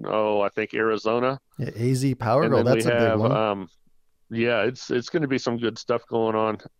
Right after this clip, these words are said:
Speaker 1: Um, basically, there's a lot of toy vendors. It's basically gonna be a good mix of anything comic or toy or art related stuff that you want. You're gonna probably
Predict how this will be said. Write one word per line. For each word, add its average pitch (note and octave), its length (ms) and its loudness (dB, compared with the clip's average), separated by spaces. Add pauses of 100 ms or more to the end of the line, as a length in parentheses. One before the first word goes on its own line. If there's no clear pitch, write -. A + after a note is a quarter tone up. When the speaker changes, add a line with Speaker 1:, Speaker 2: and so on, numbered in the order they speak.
(100)
Speaker 1:
Um, G#2 500 -2 (360)
basically, C3+ 640 0
there's A#2 180 0
a A2+ 40 2
lot G#2 200 0
of - 100 -16
toy C3+ 260 0
vendors. B2+ 460 0
It's B2 140 0
basically C3+ 1000 -2 (520)
gonna C3+ 220 2
be A#2 640 0 (280)
a A#2 100 0
good A#2 320 -2
mix A2+ 560 -4
of G#2+ 360 0
anything A#2+ 440 -2
comic B2 540 -2 (100)
or G#2 380 0 (380)
toy B2+ 640 0
or A2 300 0
art A2+ 220 0
related A2 460 -2
stuff - 320 -2
that A2 100 -6
you A2+ 160 -2
want. A2+ 320 0
You're A2 140 -2
gonna G#2 200 -4
probably A2+ 440 -2